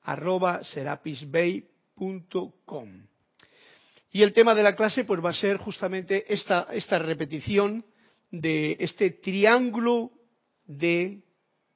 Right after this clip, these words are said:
la verdad en la segunda parte, en la que se va a tocar,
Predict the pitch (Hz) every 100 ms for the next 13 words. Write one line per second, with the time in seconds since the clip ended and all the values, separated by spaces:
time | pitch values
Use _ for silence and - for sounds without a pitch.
0 | _ _ - 147 135 143 139 139 170 185
1 | - - _ _ _ _ 151 143 135 -
2 | 135 170 151 143 147 123 101 120 131 _
3 | _ _ _ _ 147 147 143 - 139 151
4 | 185 196 151 175 190 254